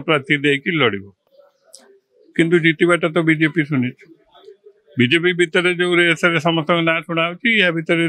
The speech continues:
ଯେ ଯୋଉ ଯେତେ ଜଣଙ୍କ ନାଁ କୁହାହଉଛି, ଅ, ଚର୍ଚ୍ଚାରେ ଯୋଉମାନେ ଅଛନ୍ତି, ସେମାନେ ତାଙ୍କର central parliamentary board ସେଇଟା decide କରେ। କିନ୍ତୁ ଯେତେ ଦୂର ସମ୍ଭାବନା ଯାହା ଦେଖାଯାଉଛି, ମମତା ମହନ୍ତକୁ ବିଜେପି ପ୍ରାର୍ଥୀ ହିସାବରେ,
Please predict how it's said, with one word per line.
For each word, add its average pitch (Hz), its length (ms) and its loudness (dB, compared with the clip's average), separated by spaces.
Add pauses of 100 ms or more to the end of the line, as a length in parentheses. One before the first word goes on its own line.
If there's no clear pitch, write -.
ଯେ 170 80 0 (220)
ଯୋଉ 165 140 2 (120)
ଯେତେ 156 260 0
ଜଣଙ୍କ 156 240 -2 (120)
ନାଁ 147 100 -2 (100)
କୁହାହଉଛି, 127 400 -2 (460)
ଅ, - 20 2 (720)
ଚର୍ଚ୍ଚାରେ 151 480 0
ଯୋଉମାନେ 131 400 0
ଅଛନ୍ତି, 110 360 -8 (440)
ସେମାନେ 139 340 0
ତାଙ୍କର 156 240 -2 (120)
central 156 320 -2
parliamentary 147 480 -2
board 147 220 0
ସେଇଟା 151 280 0
decide 135 380 0
କରେ। 107 160 -4 (840)
କିନ୍ତୁ 160 260 2 (480)
ଯେତେ 156 300 0 (100)
ଦୂର 180 140 0 (100)
ସମ୍ଭାବନା 165 480 0 (160)
ଯାହା 151 160 2 (100)
ଦେଖାଯାଉଛି, 151 640 -2 (220)
ମମତା 147 300 2 (100)
ମହନ୍ତକୁ 139 500 -2 (240)
ବିଜେପି 139 580 2 (1000)
ପ୍ରାର୍ଥୀ 131 360 0
ହିସାବରେ, 135 420 -2